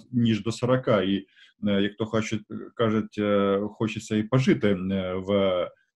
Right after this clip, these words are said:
е, справедливій державі. Чуєш? А скажи, е, от ти, е, казав, е, що вчився в Сполучених Штатах, ну, і я дивився, це, ну,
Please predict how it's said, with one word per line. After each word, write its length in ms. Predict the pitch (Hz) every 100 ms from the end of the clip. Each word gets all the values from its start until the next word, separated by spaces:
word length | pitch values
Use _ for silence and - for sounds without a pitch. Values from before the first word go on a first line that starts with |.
| -
е, 160 | 104 101
справедливій 1160 | - - 127 123 131 113 143 165 131 98 90 - _ _ -
державі. 520 | 101 120 120 92 85 - -
Чуєш? 440 | - 262 262 - _ _
А 100 | -
скажи, 320 | 110 151 160
е, 240 | 135 110 117
от 180 | 117 -
ти, 220 | 139 123 123
е, 180 | 117 110
казав, 520 | 123 131 156 135 110
е, 640 | 107 107 104 101 98 95 92 95 95 95
що 300 | 101 - 101 95
вчився 760 | - - - 113 107 - 92
в 180 | 90 -
Сполучених 600 | - - 95 95 98 98
Штатах, 440 | - 151 170 110 -
ну, 220 | 98 90
і 300 | 87 87 87
я 100 | 90
дивився, 420 | 85 87 87 - -
це, 200 | - 85
ну, 200 | 90 90